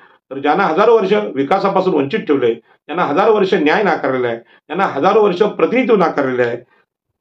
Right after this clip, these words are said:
त्यांच्या प्रगतीचा विचार, त्यांच्या प्रतिनिधित्वाचा विचार म्हणजेच खऱ्या अर्थाने राष्ट्र निर्माण आहे. आणि म्हणून हा विषय थोडासा किचकट आहे,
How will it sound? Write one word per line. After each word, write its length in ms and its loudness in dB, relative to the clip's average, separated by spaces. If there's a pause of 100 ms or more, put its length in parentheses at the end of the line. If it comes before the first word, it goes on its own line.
(340)
त्यांच्या 320 0
प्रगतीचा 500 0
विचार, 360 -2
त्यांच्या 400 0
प्रतिनिधित्वाचा 720 0
विचार 340 -2 (420)
म्हणजेच 600 -2 (200)
खऱ्या 160 0
अर्थाने 280 -2
राष्ट्र 500 -4
निर्माण 280 -2
आहे. 100 -10 (420)
आणि 80 -2
म्हणून 200 4
हा 120 2
विषय 340 2
थोडासा 600 -4
किचकट 440 -4
आहे, 180 0